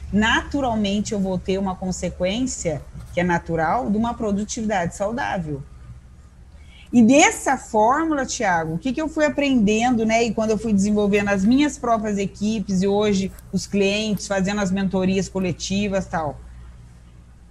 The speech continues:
Quando eu tô olhando pro meu comportamento e cuidando das condições que tem a ver com as prioridades, tem coisas que a gente vai precisar aprender a dizer não sem culpa.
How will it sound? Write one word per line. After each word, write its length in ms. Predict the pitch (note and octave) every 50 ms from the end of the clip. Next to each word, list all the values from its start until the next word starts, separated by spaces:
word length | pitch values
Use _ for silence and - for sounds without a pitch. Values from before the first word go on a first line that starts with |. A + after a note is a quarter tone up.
| -
Quando 380 | - B3 C#4 D#4 F#4 A#4 A4+ G4
eu 180 | F#4+ F#4 E4+ -
tô 160 | - C#4+ C4
olhando 560 | B3 A#3 A3 G#3 G3 F#3+ F#3 F3+ F3+ F3 E3+
pro 180 | E3+ - F3+ F3+
meu 300 | F3+ E3+ F#3+ A3 B3 A#3
comportamento 1120 | - A#3 G#3+ F#3+ - F#3+ F3+ F3+ F3+ D#3+ D#3 D#3+ D#3+ E3 F3+ G#3+ A3+ A3 - - - - -
e 140 | G3+ G3 F#3
cuidando 720 | - - A3+ A#3+ A3+ G3+ F3+ F3 A3 A#3 C#4 D#4 D#4 D#4+
das 240 | B3+ C4+ C4 C4 -
condições 720 | - A#3+ A3+ A3+ G3 G3 F#3 - - F#3+ F3+ F3 E3 -
que 120 | - - E3+
tem 220 | - F#3+ F#3+ F#3+
a 40 | F3
ver 160 | E3+ F3 E3+
com 80 | F3 F3+
as 100 | F3 -
prioridades, 1040 | - F3+ F3+ F3 E3+ D#3+ D#3+ D3+ D#3+ D#3+ E3+ G3 A#3 A#3 G3 D#3+ D3+ - - - - - - - - - - - - - - - - - - - - - -
tem 200 | - A#3 C4+ C#4
coisas 560 | C#4 - - F#3 F3+ E3+ E3 E3+ F#3 G3+ G3
que 100 | - -
a 60 | A#3 A3+
gente 300 | A3+ A#3+ B3 A#3+ - A3
vai 340 | G#3+ F#3+ E3 E3 E3+ G3
precisar 600 | - - - A#3 A#3 - C4+ B3+ A3+ A3+ F3+ E3
aprender 540 | E3 - G#3 G#3+ A3+ A3+ G3+ F#3 F3+ F#3 G3
a 60 | A3+
dizer 380 | G#3+ G#3 G#3 G#3 A3+ A#3 B3+ C4
não 360 | C4 B3+ A3+ F#3+ F#3+ G3 G#3+
sem 300 | G#3 - - C4+ C#4+ F4
culpa. 600 | E4 - - D#4 D#4 D4+ D#4 - B3 F3 D3+ D3